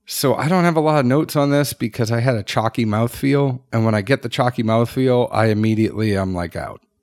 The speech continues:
I take a sip and it feels dry and it feels chalky. And I'm like, "Yeah, peace.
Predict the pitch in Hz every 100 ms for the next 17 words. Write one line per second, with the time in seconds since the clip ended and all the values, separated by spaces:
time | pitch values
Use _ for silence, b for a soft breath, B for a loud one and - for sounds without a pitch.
0 | - - 120 92 - 156 135 - 156 151
1 | - B B B - 123 110 - 139 120
2 | 107 117 113 113 113 107 - 117 98 -
3 | 110 110 - 120 110 98 98 101 123 160
4 | - - 156 131 - -